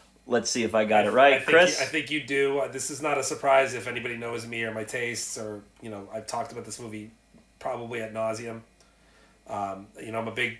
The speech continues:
Speaker 2: big Fincher, Fincher head. It's my, it's, uh, two thousand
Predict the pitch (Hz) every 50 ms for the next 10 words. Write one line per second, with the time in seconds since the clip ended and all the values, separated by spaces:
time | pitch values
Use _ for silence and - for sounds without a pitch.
0 | _ - - 123 113 113 - - - 139 131 127 - 147 131 120 - - _ -
1 | - 151 139 - 147 127 135 131 127 123 - - _ - - - 135 135 127 -
2 | - 131 120 113 - - 143 131 123 120 117 117 113 - - 160 - 165 156 151
3 | 151 147 147 147 147 147